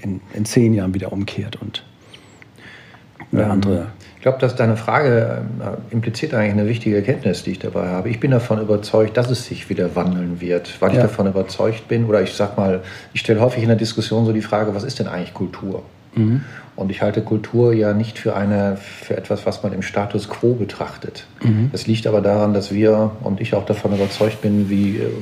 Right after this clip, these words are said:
Speaker 2: Kultur sich, welche Bedeutung Kultur eigentlich hat, wo sie sich auch ableiten lässt und wie sie sich dann danach logischerweise auch weiterentwickelt. Also
Speaker 1: Mhm. Hast du denn,
Speaker 2: unser,
Speaker 1: mhm.
Speaker 2: unser Punkt von vornherein bei der Frage, wie wollen wir dieses Unternehmen denn weiterentwickeln? Dazu muss ich sagen,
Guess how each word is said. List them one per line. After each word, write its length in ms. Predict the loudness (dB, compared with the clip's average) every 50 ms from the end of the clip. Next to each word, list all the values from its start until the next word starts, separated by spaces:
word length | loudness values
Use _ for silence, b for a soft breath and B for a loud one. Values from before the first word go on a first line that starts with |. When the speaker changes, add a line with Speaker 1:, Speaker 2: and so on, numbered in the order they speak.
| -10 -12
Speaker 2:
Kultur 400 | -6 -4 -4 -4 -2 -2 -2 -2
sich, 200 | -2 -4 -4 -4 -4
welche 180 | -2 -2 -4 -4
Bedeutung 420 | -4 2 2 2 4 4 0 0
Kultur 440 | 0 0 -2 -4 -2 0 -2 0 0
eigentlich 300 | 0 -2 -2 -4 -2 0
hat, 200 | 0 0 0 -4 B B B B B B B B B B B 0
wo 100 | 0 2
sie 100 | 2 2
sich 200 | 0 -2 0 2
auch 160 | 0 0 0
ableiten 640 | 0 -2 -2 0 2 2 2 2 0 -2 -4 -4 -4
lässt 320 | -4 -4 -6 -8 -12 -14 B B B B B B B B B -16 -6
und 200 | -4 0 0 2
wie 60 | 2 2
sie 80 | 2 0
sich 120 | 0 -2
dann 320 | 0 0 0 2 2 2 2
danach 460 | 0 0 0 0 0 -2 -2 -4 -4
logischerweise 640 | -6 -6 -6 -6 -4 -4 -2 0 0 0 0 0 -4
auch 100 | -2 0
weiterentwickelt. 640 | -2 -2 -2 -4 -8 -8 -8 -14 -14 -12 -12 -12 -12 -14 B B B B B B B B B B -2
Also 140 | 2 4 6
Speaker 1:
Mhm. 280 | 6 6 4 2 0 -2 0
Hast 180 | 2 2 4 6
du 40 | 6
denn, 120 | 6 8 6 4
Speaker 2:
unser, 180 | 2 4 4
Speaker 1:
mhm. 160 | 6 6 6 4 0 -12 -18 -20 -20 -16 -6
Speaker 2:
unser 200 | -4 0 0 0
Punkt 360 | -2 2 2 4 4 4 0
von 200 | -2 -2 -4 -4
vornherein 540 | -2 0 0 0 0 0 -2 -2 -2 0 0 2
bei 80 | 2
der 120 | 0 0 -2
Frage, 460 | -2 -4 -4 -2 0 2 2 2 0 B B B B B B
wie 120 | -4 -2 2
wollen 140 | 2 4
wir 60 | 4 4
dieses 200 | 4 2 0 -2
Unternehmen 540 | -2 -2 -2 0 0 0 2 2 2 0 0
denn 200 | 0 -2 -2 -2
weiterentwickeln? 560 | -4 -4 -2 -2 0 0 0 -2 -2 -2 -2
Dazu 220 | -2 -2 -2 -2 0
muss 120 | 0 0
ich 60 | 0 2
sagen, 240 | 2 2 2 2